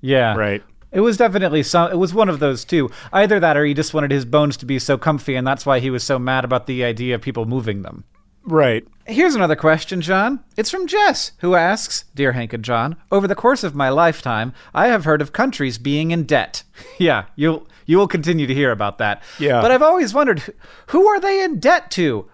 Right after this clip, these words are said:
Speaker 1: Are they in debt to each other? Is there some kind of secret iron bank, bank like in the Game of Thrones that all the countries owe money to?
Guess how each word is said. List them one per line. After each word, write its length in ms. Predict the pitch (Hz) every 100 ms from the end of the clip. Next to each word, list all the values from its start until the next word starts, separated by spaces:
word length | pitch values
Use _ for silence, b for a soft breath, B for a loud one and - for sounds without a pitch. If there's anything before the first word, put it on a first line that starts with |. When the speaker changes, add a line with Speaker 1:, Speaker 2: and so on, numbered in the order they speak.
| -
Speaker 1:
Are 120 | 156
they 160 | 185
in 100 | 185
debt 240 | 165 180 143
to 160 | 180
each 240 | 151 123 -
other? 400 | 123 233 285 -
Is 100 | 147 139
there 140 | 170
some 220 | - 190
kind 240 | 196 196 156
of 80 |
secret 400 | - - 208 180 -
iron 420 | 139 165 170 143 110
bank, 340 | 135 165 - -
bank 400 | 151 151 170 196
like 160 | 156 147
in 80 | 135
the 80 |
Game 300 | 120 143 160
of 100 | 151
Thrones 600 | 110 - 117 139 185 196
that 120 | - -
all 160 | 143
the 100 | 151
countries 460 | - 165 160 165 -
owe 140 | 151
money 300 | 131 120 156
to? 320 | 160 208 208